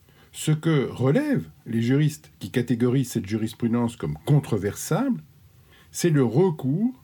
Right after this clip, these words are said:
à deux interprétations implicites simultanées. L'invocation d'une part de ce que seraient les valeurs sous-jacentes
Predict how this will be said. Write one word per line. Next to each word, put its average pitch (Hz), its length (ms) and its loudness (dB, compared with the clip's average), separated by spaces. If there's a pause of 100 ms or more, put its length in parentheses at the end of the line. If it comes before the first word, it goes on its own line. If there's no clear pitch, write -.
(280)
à 117 140 -4
deux 151 640 0
interprétations 151 1000 -2 (140)
implicites 151 800 -2 (320)
simultanées. 127 720 0 (1000)
L'invocation 175 800 4
d'une 143 200 2
part 151 380 2
de 117 100 0
ce 135 160 0
que - 160 -4
seraient 160 420 0
les 139 120 4
valeurs 123 400 2
sous-jacentes 220 1120 0